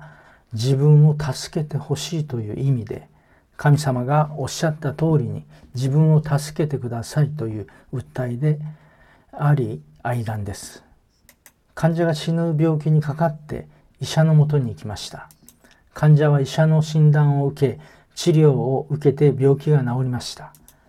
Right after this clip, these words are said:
その後に、またその病気にかかったら、その人は生きるためにその医者のもとにもう一度行くでしょう。二行目を見ると、詩人もやはり死の危機から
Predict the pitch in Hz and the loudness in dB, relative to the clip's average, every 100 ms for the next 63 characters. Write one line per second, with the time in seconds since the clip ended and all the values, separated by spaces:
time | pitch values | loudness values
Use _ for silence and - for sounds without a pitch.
0 | _ - - 165 170 165 151 160 131 - | _ -10 -2 2 2 0 0 0 0 0
1 | - - _ - 147 151 156 156 - - | -10 -20 _ -4 -2 2 2 0 -8 -18
2 | - - - 156 147 156 147 156 147 139 | -20 -6 2 4 6 4 4 0 0 -2
3 | 160 156 143 113 - - - 156 156 - | -2 -2 -4 -6 -6 -6 2 2 2 -2
4 | 127 123 - 170 147 135 139 123 110 - | -2 -2 0 0 0 0 0 0 -4 2
5 | 151 151 151 151 - 156 156 143 147 160 | 6 6 4 -2 2 4 4 2 2 0
6 | 135 117 139 156 156 - 151 143 - 123 | 0 0 2 2 0 -4 -4 -4 -4 -6
7 | 113 - 110 131 - _ _ _ _ - | -6 -10 -16 -18 -20 _ _ _ _ -20
8 | - - _ _ - 147 147 175 180 175 | -20 -20 _ _ 4 6 8 6 4 2
9 | 147 123 110 - - - - - _ _ | 0 -2 -6 -10 -16 -18 -20 -20 _ _
10 | - 143 135 151 143 147 139 131 147 151 | -4 -2 4 6 6 6 4 2 4 4
11 | 151 - - _ _ - - 165 156 151 | 0 -6 -14 _ _ -10 -2 2 2 0
12 | 151 - 139 - 147 127 | -6 -10 -10 -2 0 0